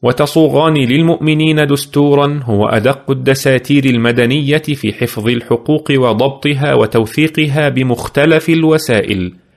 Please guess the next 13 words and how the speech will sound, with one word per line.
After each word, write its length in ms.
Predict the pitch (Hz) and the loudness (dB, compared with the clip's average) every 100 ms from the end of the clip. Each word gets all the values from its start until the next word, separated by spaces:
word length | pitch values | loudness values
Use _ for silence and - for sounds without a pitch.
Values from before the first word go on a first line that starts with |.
| _ _ _ - | _ _ _ -6
تمهيدا 480 | 104 95 110 123 120 | -4 -2 -2 0 0
لإنفاقها 960 | 113 113 107 - 135 143 147 135 135 | 0 0 -2 0 -2 0 -2 -2 -2
في 320 | 127 120 120 - | -2 -2 -2 -2
أحسن 440 | - - 151 147 | -6 -4 -2 0
الوجوه. 680 | 143 127 123 127 160 101 - - - _ _ _ _ _ _ _ _ - | 0 0 0 2 2 0 -4 -20 -20 _ _ _ _ _ _ _ _ -6
فمن 340 | 95 107 120 | -2 0 2
لم 180 | 123 123 | 2 2
يجد 340 | 120 127 123 | 0 0 -2
سبيلا 560 | - 127 117 135 135 143 | 0 0 2 2 4 2
إلى 300 | 147 110 104 | 0 0 -2
التوثق 720 | - 113 110 123 - 143 143 | -2 0 0 0 -2 -2 0
بوثيقة 840 | 131 104 98 - 120 117 120 131 | -2 0 -2 0 -4 -2 -4 -2
ما، 400 | 123 117 147 156 | 0 0 0 -2